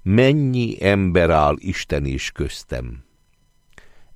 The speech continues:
Egyszerű és természetes dolog, hogy Isten elment Mózeshez, hogy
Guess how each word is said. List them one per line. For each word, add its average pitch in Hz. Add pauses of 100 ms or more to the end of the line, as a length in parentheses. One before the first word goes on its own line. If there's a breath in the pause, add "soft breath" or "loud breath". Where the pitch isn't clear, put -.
Egyszerű 85
és 64
természetes 76
dolog, 82
hogy 78
Isten 78
elment 76
Mózeshez, 78 (320 loud breath)
hogy 71